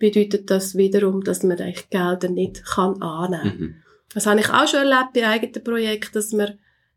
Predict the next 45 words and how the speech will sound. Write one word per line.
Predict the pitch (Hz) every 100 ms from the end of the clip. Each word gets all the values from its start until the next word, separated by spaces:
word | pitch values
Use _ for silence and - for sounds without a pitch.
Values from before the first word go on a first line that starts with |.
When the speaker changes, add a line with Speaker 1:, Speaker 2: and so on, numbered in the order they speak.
| _
Speaker 1:
im | 226 214
Verhältnis | 220 208 214 220 214 214
so | - 226
wenig | 233 247 254
bekommen | 247 247 - 240 240
hätten, | 233 233 247 202
aber | 202
das | 214
Logo | 220 214 214 214
hat | 202 -
müssen | 208 208
so | 208 233
gross | 233 214 214 220
sein, | 226 214
dass | 202
wir | 190
gefunden | 185 226 220 220
haben, | 214 208
ja, | 202 185
dann | 202 208 202 202
verzichten | - - 180 - - 220
wir | 214 202 -
Speaker 2:
Ja. | - 175
Speaker 1:
darauf, | 214 196 196
es | -
macht | 180 180 - -
keinen | - 180
Sinn. | - 175 175 185 _ - - - - - _
Speaker 2:
Und | 110 107 -
gell, | 113 123
mit | 127 123
der | 117 117
Zusage | 131 127 123 120 120
geht | 120 120 117
man | 113
ja | 110 107 104 101 101
auch | 101 101 -
ein |
Stück | 123 147 139
weit | 127
ein | 120
bisschen | 120 110 107
eine |
Partnerschaft | 104 110 127 151 156 156 -
ein. | 131 165 196 196